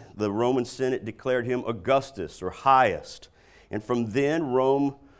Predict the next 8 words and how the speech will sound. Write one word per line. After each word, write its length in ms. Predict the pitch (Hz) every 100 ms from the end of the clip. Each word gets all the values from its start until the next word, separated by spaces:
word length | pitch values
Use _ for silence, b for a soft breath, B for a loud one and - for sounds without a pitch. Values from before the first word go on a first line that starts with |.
| b
was 180 | 135 127
an 100 | 147
empire. 680 | - 151 156 123 123 95 82
You 160 | 98
had 180 | 113 120
an 140 | 120 -
emperor. 560 | 131 156 139 110 87 - - b b b b b
And 460 | 123 131 131 131